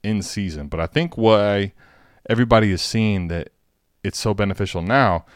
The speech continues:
if you're in a startup, if you don't know enough about your leagues, like, if you're in a bunch of leagues,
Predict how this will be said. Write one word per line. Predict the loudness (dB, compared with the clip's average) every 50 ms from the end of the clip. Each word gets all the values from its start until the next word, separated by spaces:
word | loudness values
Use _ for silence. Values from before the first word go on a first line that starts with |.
| -20 _ _ _
if | -16 -10 -6
you're | -4 -4 -4
in | -4
a | -6
startup, | -4 0 0 0 2 0 -2 -6 -10 -12 -14
if | -10 -4
you | -2
don't | -2 -2 0 0
know | 0 2
enough | 2 2 0 -2 -2 0
about | 0 0 2 2
your | 0 -2 -4
leagues, | -2 -2 -2 -2 -4 -6 -10 -18 -20 -20 _ _ _ _ _ _ -20 _ -6
like, | -6 -6 -6
if | -6 -2
you're | 0 0
in | 0
a | 0 -2
bunch | -4 0 2 4 4 4 2 0
of | -4 -4
leagues, | -4 -8 -10 -12 -16 -20 -20